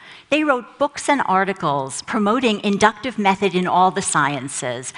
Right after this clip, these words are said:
that were widely read by natural philosophers, university students, and members of the public.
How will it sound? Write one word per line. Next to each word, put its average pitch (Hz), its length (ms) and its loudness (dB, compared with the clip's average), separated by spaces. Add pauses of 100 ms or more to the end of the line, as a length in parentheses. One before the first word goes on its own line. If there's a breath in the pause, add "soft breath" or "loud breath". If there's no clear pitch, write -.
(140)
that 226 160 2
were 247 140 -2
widely 269 540 0
read 240 420 0
by 165 140 0
natural 160 420 -2
philosophers, 254 920 -2 (240 loud breath)
university 185 640 -2
students, 254 640 -6
and 190 160 2
members 185 340 -2
of 147 140 -4
the 165 60 -6
public. 139 500 -4